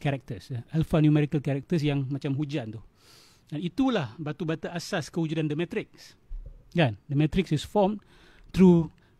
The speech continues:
uh, programming, uh, through binaries, uh, through, uh, yalah, uh, coding dan sebagainya. Kan? Uh, programming lah kita kata. <laughs> So, diorang kata alam ni pun macam tu juga. So, once you menguasai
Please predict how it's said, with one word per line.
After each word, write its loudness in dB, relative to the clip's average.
uh, 2
programming, 8
uh, -4
through 4
binaries, 4
uh, -6
through, 0
uh, -2
yalah, -2
uh, -8
coding 2
dan 2
sebagainya. 0
Kan? -6
Uh, -16
programming -4
lah -6
kita -12
kata. -10
<laughs> -6
So, 4
diorang 0
kata -4
alam -4
ni -4
pun 0
macam 2
tu 0
juga. -2
So, 4
once 4
you 8
menguasai 4